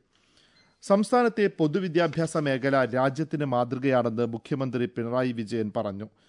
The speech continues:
വിഷൻ രണ്ടായിരത്തി മുപ്പത്തിയൊന്നിന്റെ ഭാഗമായി പൊതുവിദ്യാഭ്യാസ വകുപ്പ് തിരുവനന്തപുരത്ത് സംഘടിപ്പിച്ച സെമിനാർ ഉദ്ഘാടനം ചെയ്യുകയായിരുന്നു മുഖ്യമന്ത്രി.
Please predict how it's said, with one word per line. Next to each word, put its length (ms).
വിഷൻ 340
രണ്ടായിരത്തി 480
മുപ്പത്തിയൊന്നിന്റെ 640
ഭാഗമായി 720
പൊതുവിദ്യാഭ്യാസ 760
വകുപ്പ് 440
തിരുവനന്തപുരത്ത് 600
സംഘടിപ്പിച്ച 560
സെമിനാർ 520
ഉദ്ഘാടനം 600
ചെയ്യുകയായിരുന്നു 840
മുഖ്യമന്ത്രി. 560